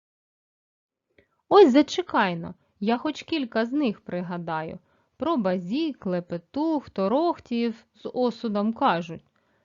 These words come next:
"Довгим язиком тільки полумиски лизати". Або "Слово не полова, язик не помело".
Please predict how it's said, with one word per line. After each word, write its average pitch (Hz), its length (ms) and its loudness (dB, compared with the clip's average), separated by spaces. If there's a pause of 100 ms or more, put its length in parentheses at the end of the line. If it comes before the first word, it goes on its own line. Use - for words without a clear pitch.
(160)
"Довгим 208 540 2
язиком 226 640 -4
тільки 262 420 -8
полумиски 285 800 -6
лизати". 180 800 -8 (840)
Або 240 440 -4 (220)
"Слово 202 480 -4
не 269 140 -2
полова, 285 560 0
язик 196 460 -4
не 214 140 -2
помело". 262 600 -4